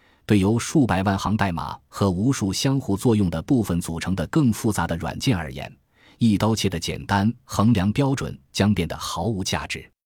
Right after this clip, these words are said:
在同一篇文章中，迪马克写道，“尽管衡量标准使我们能够对进程施加控制，但严格的控制只适用于那些没有潜力产生重大影响的项目。”换句话说，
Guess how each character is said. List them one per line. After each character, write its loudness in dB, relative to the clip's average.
在 2
同 2
一 2
篇 2
文 0
章 0
中， 2
迪 4
马 2
克 0
写 -6
道 -8
，“尽 6
管 2
衡 0
量 2
标 0
准 -8
使 -2
我 2
们 2
能 2
够 -2
对 2
进 4
程 -4
施 -2
加 -2
控 -4
制， -10
但 2
严 2
格 -2
的 -4
控 0
制 -8
只 0
适 2
用 6
于 4
那 4
些 0
没 4
有 2
潜 0
力 0
产 -2
生 2
重 4
大 0
影 0
响 -4
的 -10
项 -6
目。” -16
换 4
句 0
话 -2
说， -4